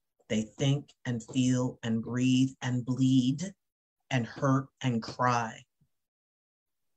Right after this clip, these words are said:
like everybody else. They have just chosen to be authentically who they are. That's different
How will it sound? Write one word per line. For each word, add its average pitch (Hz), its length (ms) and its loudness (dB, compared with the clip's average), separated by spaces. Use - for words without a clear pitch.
like 117 200 -6
everybody 117 480 -4
else. - 520 -10
They 123 200 0
have 113 200 -4
just 117 560 -2
chosen 135 720 0
to 135 120 -2
be 120 240 -2
authentically 123 720 -2
who 131 180 2
they 147 200 2
are. 127 320 -2
That's - 260 -2
different 117 580 -4